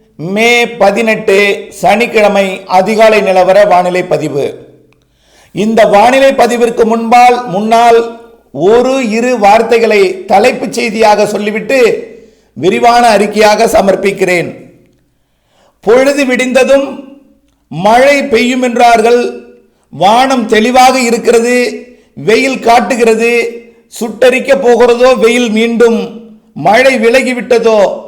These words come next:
நமக்கு பொய்த்து விட்டதோ என்ற மனதிலே நிறைய அடுக்கடுக்கான கேள்விகளை ஏற்படுத்தி கொண்டிருக்கும் விவசாய பெருமக்களே,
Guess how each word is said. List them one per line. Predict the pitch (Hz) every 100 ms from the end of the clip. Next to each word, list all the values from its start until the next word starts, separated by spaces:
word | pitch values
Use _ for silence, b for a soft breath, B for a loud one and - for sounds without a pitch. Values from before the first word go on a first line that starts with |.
| -
நமக்கு | 147 170 240 - - -
பொய்த்து | 220 262 - 269 240
விட்டதோ | 233 233 240
என்ற | 220 208 208 196 170 - B B
மனதிலே | 151 196 254 294 285 240 233 196 - -
நிறைய | 147 190 233 277 277 269 226
அடுக்கடுக்கான | - 285 - - 262 - 233 220
கேள்விகளை | 214 240 240 240 226 214
ஏற்படுத்தி | 214 - 226 - 220
கொண்டிருக்கும் | - 202 196 180 185 175 -
விவசாய | 170 202 202 202 170
பெருமக்களே, | 185 185 175 180 175